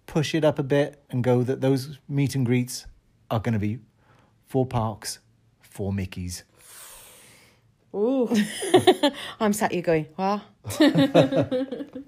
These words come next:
Speaker 3: We got the lovely Linz Brown, an extra special Ben and Tony joining in. So get well soon, Ben. We need your full health and strength to join in with us, buddy.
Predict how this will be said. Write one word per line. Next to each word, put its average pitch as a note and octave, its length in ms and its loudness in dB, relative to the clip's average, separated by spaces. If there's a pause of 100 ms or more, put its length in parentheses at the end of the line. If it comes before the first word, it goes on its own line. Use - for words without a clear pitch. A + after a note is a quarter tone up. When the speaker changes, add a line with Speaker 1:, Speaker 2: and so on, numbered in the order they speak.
(100)
Speaker 3:
We A3 80 0
got A3 160 6
the A#3 80 4
lovely B3+ 380 0
Linz A#3+ 420 0
Brown, A#3+ 560 -2 (100)
an A3 120 -4
extra - 400 -6
special G#3+ 480 -2
Ben A3+ 560 2
and G#3 180 -6
Tony G#3+ 340 -2
joining G#3+ 400 -2
in. D4+ 220 -2
So B3 120 -4
get A#3 180 0
well A#3 160 2
soon, A3+ 340 0
Ben. G#3+ 400 2 (340)
We G#3+ 60 -4
need G#3 220 -2
your G#3 80 -4
full A3 260 0
health A3 260 0
and A3+ 140 0
strength G#3 380 0
to G#3+ 80 -6
join G3+ 260 0
in G3 140 0
with G3 120 -2
us, A#3 160 -4
buddy. C4+ 420 -2